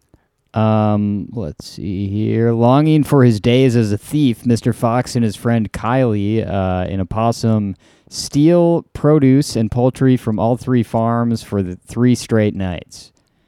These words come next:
Uh, angered, the farmers decide to kill Mister Fox. They camp out near his home, and when Mister Fox emerges, they open fire, but only manage to shoot off his tail.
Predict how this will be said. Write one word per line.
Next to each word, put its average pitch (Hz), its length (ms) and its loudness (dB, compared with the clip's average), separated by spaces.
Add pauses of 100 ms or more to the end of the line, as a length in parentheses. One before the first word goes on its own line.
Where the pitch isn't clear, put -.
(480)
Uh, 92 360 -4
angered, 147 540 0
the 117 80 2
farmers 131 420 2
decide 120 340 -2
to 117 80 -8
kill 135 240 2
Mister 117 300 0
Fox. 98 560 -4
They 92 140 -6
camp 107 340 -4
out 101 240 0
near 95 200 -2
his 87 160 -4
home, 92 480 -4 (480)
and 98 180 -4
when 95 180 0
Mister 98 260 -2
Fox 95 380 -4
emerges, 120 500 2
they 101 160 0
open 101 240 -2
fire, 98 400 -2
but 95 140 -4
only 95 240 -2
manage 90 400 -6
to 90 100 -14
shoot 90 280 -8
off 82 180 -8
his - 180 -16
tail. 82 540 -10